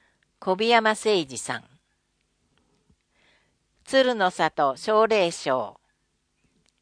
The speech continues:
金子優美さん。新井幸太郎さん。横尾義明さん。高山春馬さん。石川喜喜さん。小山大成さん。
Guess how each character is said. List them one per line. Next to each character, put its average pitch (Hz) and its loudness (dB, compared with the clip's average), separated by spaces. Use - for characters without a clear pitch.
金 220 0
子 233 2
優 226 0
美 151 -12
さ 127 -8
ん。 113 -20
新 214 0
井 226 -4
幸 208 0
太 202 2
郎 180 2
さ 151 -2
ん。 127 -14
横 175 4
尾 226 4
義 208 -2
明 165 0
さ - -8
ん。 113 -20
高 190 0
山 214 0
春 196 -4
馬 151 -6
さ 127 -8
ん。 110 -20
石 - -6
川 220 4
喜 - -12
喜 180 -12
さ 127 -6
ん。 107 -20
小 240 0
山 196 2
大 202 -2
成 131 -4
さ 127 -8
ん。 107 -20